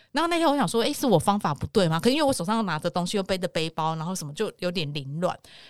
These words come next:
就后来那个店员的店长终于出来了，就问他说：“你要什么口味的面包？”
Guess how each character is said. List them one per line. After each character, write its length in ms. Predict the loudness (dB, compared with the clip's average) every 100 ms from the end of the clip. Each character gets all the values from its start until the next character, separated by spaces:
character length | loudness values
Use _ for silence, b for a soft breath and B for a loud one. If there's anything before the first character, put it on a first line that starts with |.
| B
就 100 | -4
后 220 | 2 6 6
来 320 | 4 0 -4 -4
那 140 | -2
个 440 | 0 2 0 -2 -4 _ _ _ _ _ _ _ _
店 220 | -2 0
员 260 | 0 -2 -4 -14 _
的 160 | -4 -2
店 240 | 0 -2
长 220 | -2 -6 -4
终 240 | -2 -2
于 40 |
出 200 | -2 -4 -4
来 80 | -4
了， 120 | -8 -12 _
就 140 | 2 2
问 200 | 2 -2
他 140 | -6
说 180 | -6 -4
：“你 140 | -2
要 140 | 0 0
什 140 | 0
么 100 | -4
口 180 | -6 0
味 160 | 4 4
的 120 | 2
面 240 | -4 -6 -6
包？” 240 | -8 -8